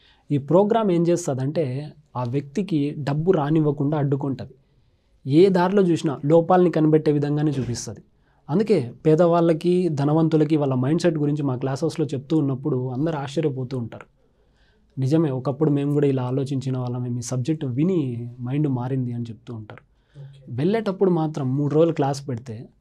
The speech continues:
Speaker 1: మూడో రోజు వెళ్ళేటప్పుడు అందరూ బాధపడతారు, ఇంకొక రోజు క్లాస్ ఎక్కువ ఉంటే బాగుంటుందని.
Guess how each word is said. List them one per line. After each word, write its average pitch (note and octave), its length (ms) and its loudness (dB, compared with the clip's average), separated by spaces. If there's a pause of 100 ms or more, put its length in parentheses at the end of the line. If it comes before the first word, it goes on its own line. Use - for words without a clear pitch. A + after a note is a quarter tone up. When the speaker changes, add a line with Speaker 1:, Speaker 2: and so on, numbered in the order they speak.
(140)
Speaker 1:
మూడో D#3 300 4
రోజు D#3+ 180 4
వెళ్ళేటప్పుడు C3+ 580 0
అందరూ D3 460 2
బాధపడతారు, C#3 600 -2
ఇంకొక D3 320 -2
రోజు D#3 200 2
క్లాస్ C#3+ 280 -2
ఎక్కువ C#3 240 -4
ఉంటే B2+ 180 -4
బాగుంటుందని. A2+ 580 -10